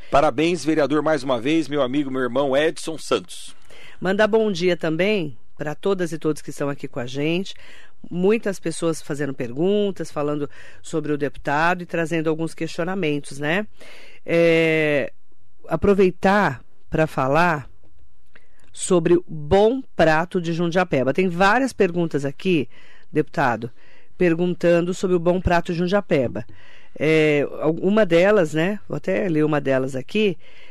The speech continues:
Speaker 2: que é da Fátima, falando assim: "Marilei, bom dia.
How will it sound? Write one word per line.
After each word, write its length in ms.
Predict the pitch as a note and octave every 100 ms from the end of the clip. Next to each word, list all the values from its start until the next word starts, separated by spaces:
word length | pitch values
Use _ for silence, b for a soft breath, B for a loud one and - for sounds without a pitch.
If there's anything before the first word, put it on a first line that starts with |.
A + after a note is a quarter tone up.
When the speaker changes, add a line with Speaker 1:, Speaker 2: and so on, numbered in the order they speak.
| b -
Speaker 2:
que 180 | E3+
é 100 | D3+
da 140 | C#3 D3
Fátima, 600 | - E3+ F3 F3+ D3+ C#3
falando 320 | D#3+ D#3 D#3+
assim: 300 | D#3+ D3 C3+
"Marilei, 440 | D3 E3 F3 F#3+
bom 260 | F#3 F#3+ A3+
dia. 400 | F#3 D3 D3